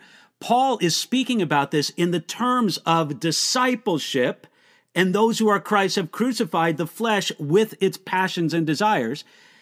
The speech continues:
He-, here's the essential thought. God has a place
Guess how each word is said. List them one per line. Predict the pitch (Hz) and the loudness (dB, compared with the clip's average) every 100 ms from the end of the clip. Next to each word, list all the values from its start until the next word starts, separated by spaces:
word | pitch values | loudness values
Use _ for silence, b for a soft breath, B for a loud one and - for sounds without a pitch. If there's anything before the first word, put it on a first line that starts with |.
| b | b
He-, | - - 151 190 - | -14 -12 -12 -12 -2
here's | 247 277 | 0 0
the | 220 | -2
essential | 175 202 196 190 | -2 -2 -2 -2
thought. | - 147 101 - _ _ _ _ _ _ 120 | 0 -2 -2 -10 _ _ _ _ _ _ -10
God | 110 214 233 262 262 247 220 _ | 0 2 4 2 0 -2 -8 _
has | - 220 214 190 190 - - | -2 2 4 2 0 -4 -6
a | 175 | -8
place | - - 226 233 175 180 - | -8 -6 0 2 2 0 -4